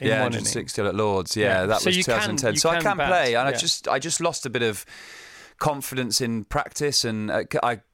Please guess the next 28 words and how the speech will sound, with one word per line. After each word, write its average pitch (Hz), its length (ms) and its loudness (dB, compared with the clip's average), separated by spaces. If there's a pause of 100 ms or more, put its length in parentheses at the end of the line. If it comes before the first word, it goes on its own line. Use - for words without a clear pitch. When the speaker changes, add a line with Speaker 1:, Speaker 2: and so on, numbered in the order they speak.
(220)
Speaker 2:
almost - 480 2
gave 120 200 4
me 110 140 2
the 101 140 -2
reality 107 460 2
of 92 120 -2
how 98 120 0
much 92 200 -4
a - 40 -16
ball 98 140 -2
can 98 140 -8
hurt. 98 220 -2 (120)
<laughs> 180 140 -4
Does 156 120 2
that 160 140 2
make 135 180 -2
sense? 113 320 0
Speaker 1:
No, 196 120 0
totally, 113 600 0
Speaker 2:
Um, - 100 -20
Speaker 1:
totally. 196 320 -2
And 165 140 0
if 175 120 -4
you, 185 160 -2
if 160 140 -6
you, 170 180 -10
you 175 240 -4
weren't, 202 280 2